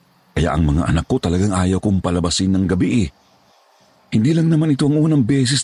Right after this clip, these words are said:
na may napabalitang ganyan dito sa atin." Sagot naman ng kausap nito. "Kaya nga, at eto pa, may nakakita raw ng isang pag-alagalang baboy na mo kagabi doon sa kabilang barangay.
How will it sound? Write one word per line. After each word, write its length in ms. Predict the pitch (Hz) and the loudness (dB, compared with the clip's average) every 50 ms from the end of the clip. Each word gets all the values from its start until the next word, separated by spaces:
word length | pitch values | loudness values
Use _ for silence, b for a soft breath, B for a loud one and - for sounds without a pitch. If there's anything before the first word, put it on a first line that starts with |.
| - | -2
na 20 | 120 117 | 0 0
may 80 | 127 | 2
napabalitang 640 | 120 131 127 123 117 110 117 120 117 - 123 113 101 | 2 0 0 -2 -2 0 0 0 0 2 0 0 2
ganyan 240 | 98 101 123 120 117 | 2 2 2 2 2
dito 240 | 104 113 113 101 127 | 2 2 0 0 0
sa 240 | 107 - 104 113 110 | -2 -2 -2 -2 -2
atin." 400 | 98 - 131 135 135 135 120 92 - _ _ _ _ _ _ _ _ _ _ _ _ _ _ _ _ _ _ _ _ _ _ _ | -2 0 0 2 2 2 2 0 -2 _ _ _ _ _ _ _ _ _ _ _ _ _ _ _ _ _ _ _ _ _ _ _
Sagot 320 | - 101 85 78 76 - | -6 -4 -2 -2 -2 0
naman 400 | - 78 73 82 82 90 95 95 | 0 0 0 0 0 0 0 2
ng 320 | 92 92 90 85 78 71 | 2 2 2 0 0 0
kausap 480 | 65 - 60 67 69 - - - - - | 0 -2 -2 0 -2 -2 -2 -4 -2 -4
nito. 320 | 127 - - 52 50 - - - - - - _ _ _ _ _ _ _ _ _ _ _ _ _ _ _ _ _ _ _ _ _ _ _ _ | -4 -4 -2 -4 -4 -4 -6 -6 -10 -12 -16 _ _ _ _ _ _ _ _ _ _ _ _ _ _ _ _ _ _ _ _ _ _ _ _
"Kaya 400 | _ - - 71 73 78 80 80 78 78 | _ -6 -2 -2 -2 0 0 0 2 2
nga, 240 | 82 95 101 107 - - _ - _ _ _ _ _ _ _ - | 2 0 0 -2 -4 -8 _ -20 _ _ _ _ _ _ _ -6
at 60 | 131 | -4
eto 240 | - 147 73 - 85 | -2 -4 -2 -2 -4
pa, 320 | - - 113 107 107 92 - - _ _ _ _ - | -4 -2 -2 -2 -2 -2 -4 -8 _ _ _ _ -2
may 80 | 87 95 | 0 2
nakakita 720 | 107 107 95 101 101 101 92 - 101 101 101 - 110 98 | 0 0 0 -2 -4 -4 -4 -2 0 0 0 0 -2 -2
raw 240 | 92 95 90 87 90 | 0 -2 0 0 -2
ng 400 | 87 - _ _ - 101 101 104 | -2 -4 _ _ -4 -2 0 0
isang 260 | 104 - 120 110 101 - | 0 0 -2 -2 -2 -2
pag-alagalang 760 | - 98 98 107 101 104 104 104 95 104 101 104 107 107 104 90 | -4 -2 -2 -2 -2 0 0 0 0 0 0 0 0 0 2 0
baboy 320 | 95 95 95 95 101 110 101 | 0 0 0 0 0 2 2
na 160 | 98 101 104 | 2 2 0
mo 80 | 104 | 0
kagabi 400 | 98 - 98 95 110 104 101 101 | 0 -2 -2 0 0 0 0 0
doon 240 | 98 107 101 104 101 | 2 2 2 0 0
sa 100 | 95 98 | -2 -2
kabilang 380 | 101 98 101 98 104 101 101 90 | -2 0 0 0 2 2 2 2
barangay. 640 | 98 107 110 107 107 98 110 120 120 120 113 101 | 0 0 0 0 0 0 0 0 0 0 0 -2